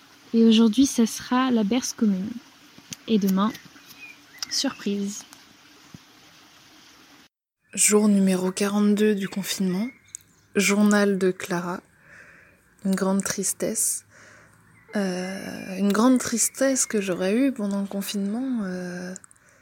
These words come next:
Speaker 2: je sais pas, je pense qu'on a tous, euh, des pics qui sont souvent, euh, dus aux mêmes choses.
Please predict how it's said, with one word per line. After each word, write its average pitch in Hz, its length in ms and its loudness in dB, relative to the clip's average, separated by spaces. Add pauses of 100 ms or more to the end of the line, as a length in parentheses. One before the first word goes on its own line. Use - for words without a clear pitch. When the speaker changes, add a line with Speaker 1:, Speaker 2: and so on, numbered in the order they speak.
(420)
Speaker 2:
je - 40 -10
sais 185 180 0
pas, 254 180 -2
je 247 120 -4
pense 214 260 -4
qu'on 180 180 -4
a 165 120 -4
tous, - 420 -6
euh, 202 320 -2 (640)
des 196 120 6
pics - 280 -6 (100)
qui - 160 -4
sont 196 200 -6
souvent, 196 520 -2
euh, 185 380 -4
dus 185 260 0
aux 208 100 6
mêmes 202 240 4
choses. 240 500 0